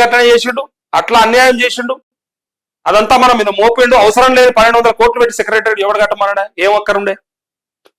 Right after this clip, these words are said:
కాళేశ్వరం అవసరమే లేదు, ప్రాణహిత చెవుల ద్వారా నీళ్లు తీసుకోవచ్చు, గ్రావిటీ ద్వారా వచ్చే వాటర్ ఉండగా రివర్స్ పంపింగ్ ద్వారా ఆ నీళ్లను ఎత్తిపోసి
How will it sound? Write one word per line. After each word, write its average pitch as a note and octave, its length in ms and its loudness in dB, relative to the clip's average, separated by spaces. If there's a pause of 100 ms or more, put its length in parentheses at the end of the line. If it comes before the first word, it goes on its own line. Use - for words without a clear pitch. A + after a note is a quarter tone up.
(1500)
కాళేశ్వరం C4 500 2
అవసరమే B3+ 380 2
లేదు, B3 240 2
ప్రాణహిత A#3 400 0
చెవుల A#3+ 280 2
ద్వారా A#3 240 2
నీళ్లు A#3+ 220 -2
తీసుకోవచ్చు, A3+ 500 -2 (480)
గ్రావిటీ B3+ 460 2
ద్వారా B3+ 240 4
వచ్చే A#3+ 200 0 (120)
వాటర్ - 260 2
ఉండగా A#3 300 2 (480)
రివర్స్ C#4 300 0
పంపింగ్ B3+ 360 -2
ద్వారా A3+ 240 4 (580)
ఆ G3 200 2
నీళ్లను C4 360 4
ఎత్తిపోసి C#4+ 460 0